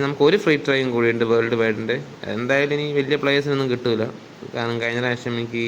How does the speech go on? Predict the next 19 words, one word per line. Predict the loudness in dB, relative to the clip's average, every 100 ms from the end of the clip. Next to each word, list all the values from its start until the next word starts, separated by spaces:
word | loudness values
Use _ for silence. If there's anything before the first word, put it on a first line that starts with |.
| -4
ഇവനെ | -4 -4
കിട്ടിയതാണ്, | -2 0 0 -2 -6 -10 -6
ബെല്ലിംഗത്തിനെ | -4 -2 -2 -2 -4 -4
കിട്ടിയതാണ്. | -4 -4 -6 -12 -18 -20 -20 -20 -10
അതുകൊണ്ട് | -4 -4 -2
ഇപ്രാവശ്യം | -2 -2 -4
എന്തായാലും | -2 0 2 0 -4
കിട്ട-, | -12 -14 -16 -12
കിട്ടൂല, | -8 -6 -8 -16 -10 -6
ഉറപ്പാ | -6 -4 -2
കിട്ടൂല. | -2 -6 -8 -12 -18 -20 -20 -20 -20 -20 -20 -20 -20 -20 -20 -20 -20 -20 -20 -20 -20 -20 -20 -20 -20 -20 -20 -14 -12 -10 -10 -12 -18 -20 -20 -20 -20 -20 -20 -20 -18 -8 -4
ആരത്? | 0 0 -2 -6 -12 -20 -20 -10 -8
ആ, | -6 -4 -2
ഏതോ | 2 2 2
കാട്ടു | 0 -2 -4
പ്ലെയറാ, | -6 -6 -6
ഞാൻ | -4 -4
പറഞ്ഞില്ലേ, | -4 -6 -12 -14 -20 -20 -20 -10 -4
ഒലിവേറ, | -2 -2 -2 0 -2